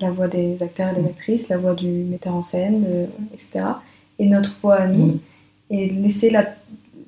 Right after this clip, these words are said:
Speaker 1: la place à ces deux voix-là de cohabiter, c'est quelque chose que je fais aussi en traduction, enfin, que j'essaye de faire
Speaker 2: Bien
Speaker 1: du
Speaker 2: sûr.
Speaker 1: mieux que je peux,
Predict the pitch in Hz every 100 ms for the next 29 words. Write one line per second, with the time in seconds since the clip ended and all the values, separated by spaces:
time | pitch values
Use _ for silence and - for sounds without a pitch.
0 | - 180 185 214 214 214 - - 240 208
1 | - 190 185 208 208 202 196 190 185 202
2 | 202 214 208 190 - 190 185 - 269 -
3 | - - 190 180 185 180 180 180 - -
4 | 185 185 - 185 190 185 - 311 - 180
5 | 185 190 185 185 202 208 - 202 214 220
6 | 208 202 - 277